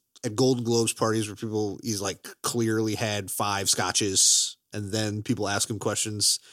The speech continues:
and he says kind of hilariously drunk and charming things like, "I don't know why I do what I do. I have no idea.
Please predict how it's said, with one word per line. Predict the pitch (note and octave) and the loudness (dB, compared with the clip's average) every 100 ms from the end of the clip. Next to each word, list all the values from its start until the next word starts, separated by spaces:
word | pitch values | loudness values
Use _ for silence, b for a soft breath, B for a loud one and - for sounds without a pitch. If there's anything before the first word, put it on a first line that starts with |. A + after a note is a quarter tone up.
| b - | b -6
and | G2+ | 0
he | |
says | - A2 G#2+ G2 - - b b b b _ | 2 4 4 4 4 2 b b b b _
kind | - G2+ | -4 -2
of | G2+ | 0
hilariously | G#2 F#2+ G2 - G2+ | 0 0 0 0 -2
drunk | F2+ G2 G2 | -2 -4 -2
and | F#2+ | -2
charming | G#2 G2 G2+ | 0 -2 -4
things | - G#2 G#2 G2 | -4 -2 0 0
like, | F2+ E2+ - b b - | -2 -6 -16 b b -2
"I | E4 | 0
don't | A#2 | 2
know | G#2+ | 2
why | G2 G2+ G2 | 2 2 0
I | F#2 | -2
do | F2 G2 | -4 -2
what | F#2+ F#2+ | -2 -2
I | F#2 | -2
do. | F2+ G#2 - | -2 -2 -2
I | B3+ | -2
have | C3 | -2
no | F2 F2 E2+ | -4 -6 -4
idea. | F2 E2+ F2+ G#2 C#3+ | -6 -6 -4 -4 -4